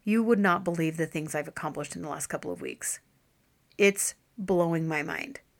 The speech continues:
Just thinking about myself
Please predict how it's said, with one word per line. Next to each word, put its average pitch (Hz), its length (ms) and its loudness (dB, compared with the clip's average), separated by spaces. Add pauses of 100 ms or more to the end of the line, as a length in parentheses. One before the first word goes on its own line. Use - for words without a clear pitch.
(500)
Just 185 300 6
thinking 233 680 2
about 165 540 2 (260)
myself 165 800 2